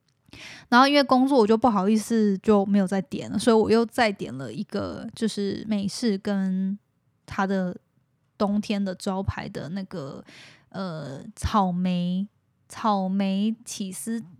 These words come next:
诶，草莓乳酪蛋糕。然后因为它是 vegan 嘛，所以它的那个，呃，乳酪蛋糕呢，是没有，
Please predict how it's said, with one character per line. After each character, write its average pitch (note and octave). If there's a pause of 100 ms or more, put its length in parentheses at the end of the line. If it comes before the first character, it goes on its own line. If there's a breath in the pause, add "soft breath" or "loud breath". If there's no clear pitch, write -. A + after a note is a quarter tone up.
(120)
诶， F4
草 A3+
莓 G#3
乳 A#3+
酪 C4+
蛋 A#3
糕。 G3 (640 loud breath)
然 A#3+
后 F#4
因 D#4
为 F#4
它 E4
是 D#4
vegan A#3+
嘛， -
所 -
以 D#4+
它 D4
的 C#4+
那 C4+
个， G#3 (560 loud breath)
呃， G#3
乳 G3
酪 C4+
蛋 B3+
糕 G#3+
呢， G3 (220 loud breath)
是 B3
没 A3+
有， B3